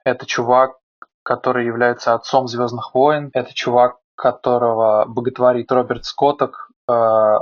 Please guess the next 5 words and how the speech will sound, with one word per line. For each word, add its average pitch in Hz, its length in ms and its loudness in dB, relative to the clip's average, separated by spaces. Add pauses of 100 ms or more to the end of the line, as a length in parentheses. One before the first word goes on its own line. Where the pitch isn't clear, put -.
режиссёр 117 640 -4
комбинированных 120 600 -4
съёмок 117 420 -4
«Терминатора», 123 800 0
«Титаника», 120 920 2